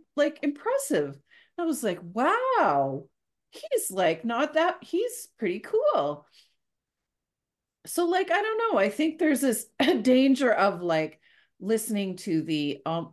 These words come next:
people become almost caricaturized and mythologized. And then it's like, "Oh, yeah,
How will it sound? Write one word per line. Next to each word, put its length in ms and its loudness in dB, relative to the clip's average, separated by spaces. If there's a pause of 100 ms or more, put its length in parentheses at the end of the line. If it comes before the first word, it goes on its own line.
people 300 -8
become 420 -8
almost 420 -6
caricaturized 1120 -6
and 220 -6
mythologized. 1300 -4 (400)
And 200 0
then 220 -2
it's 160 -8
like, 300 -2
"Oh, 260 2
yeah, 480 0